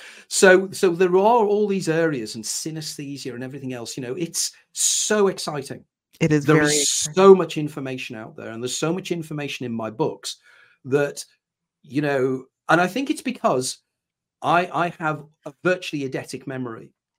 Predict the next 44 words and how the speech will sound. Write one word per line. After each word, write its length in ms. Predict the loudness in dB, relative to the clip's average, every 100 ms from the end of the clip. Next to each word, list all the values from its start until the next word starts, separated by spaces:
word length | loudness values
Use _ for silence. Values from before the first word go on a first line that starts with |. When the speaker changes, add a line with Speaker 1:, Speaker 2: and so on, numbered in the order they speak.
| _ -14
Speaker 1:
So 640 | -8 -4 -2 -2 -4 -6 -6
if 140 | -2
I 80 | 0
read 240 | 0 -2
something, 340 | -6 -12 -12 -12
I 60 |
don't 180 | -12 -12
forget 300 | -10 -8 -8
it. 240 | -12 -16 -20 _ _
I 80 | -2
don't 240 | 2 2 0
remember 380 | -4 -4 -4 -6
it 100 | -6
like 400 | -8 -8 -14 _
my 200 | -14 -12
friend 480 | -10 -8 -8 -8 -12 -14
in 120 | -12 -10
Australia 520 | -8 -2 0 0 -2
did, 220 | -6 -10 _ _ _ _ -6
but 120 | -2
I 120 | -2
don't 200 | 0 -4
forget 320 | -6 -6 -6 -6
it. 140 | -8
And 100 | -8
my 140 | -6
brain 380 | -6 -4 -4 -4
is 100 | -6
very 320 | -6 -4 -4
good 420 | -4 0 0 -2 -8 _ _ _ -10
at 160 | -4
reading 320 | -2 -2 -2
something 360 | -4 -6 -6 -10
and 100 | -10
immediately 640 | -6 -4 -4 -6 -8 -8
remembering 640 | -6 -4 -2 -2 -2 -4 -6
something 340 | -10 -10 -10
I 80 | -8
read 200 | -8 -8
ten 200 | -10 -8
years 240 | -6 0
Speaker 2:
A 40 | 4
Speaker 1:
ago. 100 | 6
Speaker 2:
reference, 540 | 6 4 -2 -4 -12